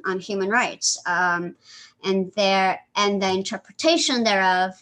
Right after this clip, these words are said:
is, of how to uphold that law is, is the president's. And so the president is the policymaker. And so the good things we're seeing is, is return to what we've had for,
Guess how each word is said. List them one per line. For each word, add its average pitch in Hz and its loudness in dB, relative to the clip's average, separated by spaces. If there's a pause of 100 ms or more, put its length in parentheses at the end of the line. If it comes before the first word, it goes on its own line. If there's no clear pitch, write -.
is, 175 -4
of 185 -8
how 196 4
to 196 -4
uphold 214 -2
that 160 -2
law 170 0 (100)
is, 175 -4
is 185 -6
the - -14
president's. 151 -4
And 175 -6
so 170 -2
the 202 -10
president 226 -2
is 190 0
the 190 -10
policymaker. 180 -4 (360)
And 196 0
so 196 2
the 180 -4
good 226 2
things 202 -2
we're 185 -4
seeing 175 -2
is, 175 -6 (320)
is 196 2
return 226 2
to 202 0
what 190 -2
we've 190 -6
had 190 4
for, 170 -4